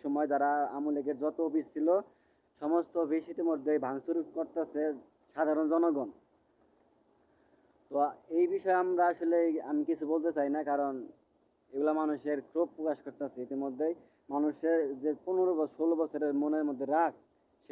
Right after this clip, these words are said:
রাগ, রাগ প্রকাশ পাইতেছে এখন। তো এখানে, আহ, আপনার কোনো, এই, সরকারের মাননীয় সর-, মানে সাবেক সরকারের শেখ হাসিনা যে এই পুলিশ ছিল বা যারা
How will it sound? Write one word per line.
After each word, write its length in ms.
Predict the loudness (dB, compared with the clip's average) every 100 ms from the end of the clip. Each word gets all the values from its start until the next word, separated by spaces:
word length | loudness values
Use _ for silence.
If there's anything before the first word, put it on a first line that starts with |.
| -2
রাগ, 120 | -2 -2 -4 -4
রাগ 140 | -4 -4
প্রকাশ 200 | -2 -2 -2
পাইতেছে 280 | -4 -2 -2
এখন। 200 | -2 -8 -12 _ _ _ _ _ _ _ -6
তো 60 | -4
এখানে, 240 | 0 2 2
আহ, 800 | 0 -10 _ _ -4 -2 -2 -2 -6 -6 -6
আপনার 240 | 0 0 0
কোনো, 120 | 0 0 0 -2
এই, 100 | -4 -4
সরকারের 400 | -4 0 0 0 -2 -16 _ _ _ _ -6
মাননীয় 260 | 0 2 2
সর-, 160 | 0 0
মানে 120 | 0 -2 -2
সাবেক 220 | 0 0 2 0
সরকারের 360 | 4 2 2 -2 -4
শেখ 120 | -2
হাসিনা 240 | 0 2 2 4
যে 80 | 2 0 -16 _ _ _ -8 -4
এই 180 | -2 -4 -8 -2
পুলিশ 240 | -2 -2 -2
ছিল 140 | 0 2 0 -8 -20 _ _ _ _ _ _ _ _ _ _ -6
বা 80 | 0
যারা 180 | 2